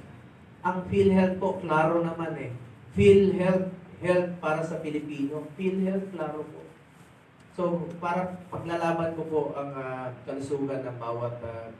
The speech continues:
Pilipino. Finally naman po, marami na silang reformang ginawa. Pero napakaliit pa rin po ng share ng PhilHealth.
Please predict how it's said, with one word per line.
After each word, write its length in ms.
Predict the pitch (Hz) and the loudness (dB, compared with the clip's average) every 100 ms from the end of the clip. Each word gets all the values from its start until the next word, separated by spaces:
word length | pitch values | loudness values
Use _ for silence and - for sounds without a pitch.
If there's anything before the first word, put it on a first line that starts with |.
| - | -20
Pilipino. 560 | - 120 117 - 113 113 110 - | -14 -12 -8 -6 -6 -8 -12 -14
Finally 480 | 135 147 160 165 175 | -6 -6 -2 -2 0
naman 320 | 170 170 170 | -2 -2 -4
po, 320 | 165 160 156 - - - | 0 2 0 -4 -14 -14
marami 320 | 135 139 147 | -10 -6 -6
na 80 | 147 | -6
silang 320 | - 151 143 | -6 -4 -4
reformang 560 | 147 147 147 - 143 143 | -4 -2 -2 -4 -6 -8
ginawa. 320 | 139 139 131 127 | -8 -6 -8 -6
Pero 160 | 123 | -6
napakaliit 560 | 175 - - 190 196 190 | -4 -4 -4 -2 -2 -2
pa 160 | 190 185 | -2 -4
rin 160 | 180 | -2
po 240 | 190 180 - | -2 -2 -4
ng 120 | 156 151 151 | -10 -10 -10
share 320 | 175 165 160 | -4 -2 0
ng 160 | 156 160 | -2 -4
PhilHealth. 400 | 151 147 156 | -6 -4 -4